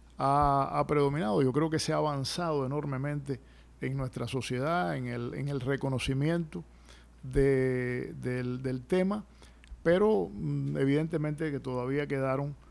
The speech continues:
algunos aspectos por, por <laughs> avanzar. Y ya te digo, la decisión fue sacar al menos del rango constitucional ese concepto, lo cual no quiere decir que se pueda incorporar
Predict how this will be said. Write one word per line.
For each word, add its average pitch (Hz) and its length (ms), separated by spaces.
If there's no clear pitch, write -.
algunos 131 480
aspectos 135 520
por, 117 380
por 123 220
<laughs> - 60
avanzar. 139 560
Y 160 560
ya 139 140
te 143 160
digo, 160 280
la 123 180
decisión 131 600
fue 139 680
sacar 147 560
al 135 180
menos 160 560
del 127 360
rango 156 420
constitucional 131 800
ese 131 360
concepto, 117 520
lo 123 120
cual 170 220
no 160 100
quiere 151 260
decir 151 360
que 139 120
se 143 140
pueda 151 360
incorporar 135 760